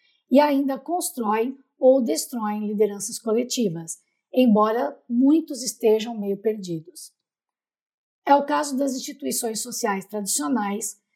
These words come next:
que ainda têm dificuldades para assimilar as mudanças velozes, dispersas, que quebram paradigmas e agem livremente,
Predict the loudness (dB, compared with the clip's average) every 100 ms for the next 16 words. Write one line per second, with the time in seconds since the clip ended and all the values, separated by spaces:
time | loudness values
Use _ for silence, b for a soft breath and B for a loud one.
0 | _ _ 2 4 6 4 0 -4 -4 -2
1 | -2 -6 -6 -2 0 -2 -4 -6 -2 -2
2 | 0 -2 -2 0 0 2 0 -2 -6 -6
3 | -6 -8 -8 2 4 6 4 0 -4 -8
4 | b b b 0 2 2 0 -2 -2 -4
5 | -10 -14 -20 _ _ -4 0 4 4 4
6 | -4 -6 -4 -4 -4 -2 -2 0 0 0
7 | -2 -2 -2 -4 -6 -8 -8 -8 -10